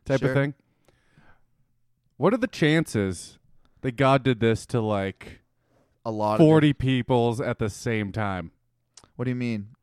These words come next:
Speaker 1: Like,
Speaker 2: Like
Speaker 1: the Amalekites did get wiped out except for, like, two, and then he made, like, a billion of 'em after.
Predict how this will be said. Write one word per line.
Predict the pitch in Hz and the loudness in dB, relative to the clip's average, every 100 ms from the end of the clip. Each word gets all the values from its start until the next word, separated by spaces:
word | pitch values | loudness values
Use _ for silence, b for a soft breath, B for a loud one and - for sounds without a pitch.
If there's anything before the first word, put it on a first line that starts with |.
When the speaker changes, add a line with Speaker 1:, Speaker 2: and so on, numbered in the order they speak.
| _ - | _ -2
Speaker 1:
Like, | 135 175 | -2 0
Speaker 2:
Like | 151 | 0
Speaker 1:
the | |
Amalekites | 170 185 180 160 160 - - | 2 2 2 4 4 0 -4
did | 151 180 | 0 2
get | 156 117 | 2 2
wiped | 113 - 123 | 0 0 0
out | 110 113 | 0 -2
except | - 131 - | -6 -6 -4
for, | 117 | -4
like, | 113 - | -4 -4
two, | 151 143 120 120 131 | 0 2 2 2 -2
and | 127 | -4
then | 131 | -2
he | 135 | -2
made, | 123 120 | 0 0
like, | 123 120 | 0 -2
a | |
billion | 110 127 123 117 | 0 2 2 0
of | 113 | 0
'em | 110 | 0
after. | 113 110 - 117 110 | 0 -2 -2 -4 -4